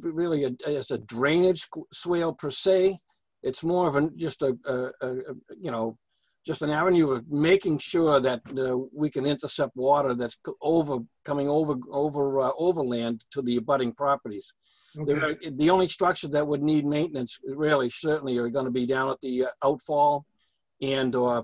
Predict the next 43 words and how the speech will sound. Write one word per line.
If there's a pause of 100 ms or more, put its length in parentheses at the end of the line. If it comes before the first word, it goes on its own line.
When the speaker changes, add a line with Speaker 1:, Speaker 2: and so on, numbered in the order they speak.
Speaker 1:
you
know,
ten,
twenty,
thirty
feet
from
that,
which
is
easily
accessible, (460)
uh,
from
the
road
that's
already
proposed
around
the
detention,
uh,
retention
basin. (460)
And
that, (180)
that's
something
I'll
sit
down
and
go
over
with
Shaquille (160)
and,
you
know,
and
just,
uh,